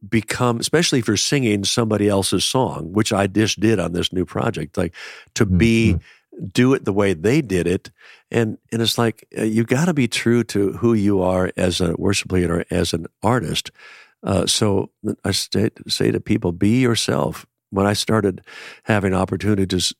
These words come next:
Speaker 1: to sing on a larger stage, uh, I'd be on a stage with, uh, Michael W. Smith and Chris Tomlin. He toured with me, and Darlene Zschech and Matt Maher. All these guys are,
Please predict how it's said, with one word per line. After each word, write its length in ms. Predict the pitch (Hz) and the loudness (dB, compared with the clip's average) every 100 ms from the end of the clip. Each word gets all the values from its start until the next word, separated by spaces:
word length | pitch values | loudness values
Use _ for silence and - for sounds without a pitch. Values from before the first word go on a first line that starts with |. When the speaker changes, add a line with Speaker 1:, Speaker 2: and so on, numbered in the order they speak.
| - - | -14 -2
Speaker 1:
to 120 | 92 | -2
sing 280 | - 107 98 | 0 2 2
on 140 | 90 | 2
a 200 | 87 82 - - - - | 0 -2 -12 -20 -8 0
larger 380 | 101 95 92 | 2 2 -2
stage, 640 | 80 - 110 120 87 95 - _ _ _ _ _ _ _ _ _ - | -4 2 2 4 0 -2 -10 _ _ _ _ _ _ _ _ _ 0
uh, 320 | 92 85 82 - 101 | 2 2 0 -2 -2
I'd 200 | 98 82 | -2 2
be 260 | 104 95 | 2 4
on 140 | 87 87 | 0 -2
a 60 | |
stage 400 | - 101 98 98 | -2 0 0 2
with, 280 | 90 90 - _ - - _ _ - | 0 0 -4 _ -20 -20 _ _ -10
uh, 400 | 87 82 76 76 - _ _ | -4 -4 -4 -8 -18 _ _
Michael 260 | 90 90 92 | -2 0 0
W. 300 | 95 85 82 | 0 0 -2
Smith 480 | - 110 117 110 78 | 0 0 2 0 -6
and 260 | 78 82 | -8 -10
Chris 240 | - 87 - | -6 -4 -2
Tomlin. 600 | 104 104 104 104 98 90 | 0 0 2 0 -2 -4
He 140 | 92 | -6
toured 280 | - 95 98 | -4 0 2
with 180 | 95 - | 0 -2
me, 260 | 101 101 | 0 0
and 200 | 90 80 - - _ - | 0 -4 -12 -20 _ -4
Darlene 380 | 92 95 101 | 0 2 0
Zschech 560 | 98 - 104 104 104 - | 0 0 2 2 0 -2
and 180 | 78 80 _ _ _ _ | -6 -10 _ _ _ _
Matt 260 | 104 98 104 | 0 0 2
Maher. 420 | 101 101 104 104 | 2 2 2 0
All 180 | 101 127 | 0 0
these 200 | 170 117 | 0 0
guys 320 | 113 107 104 | -2 0 0
are, 240 | 98 87 | 0 -2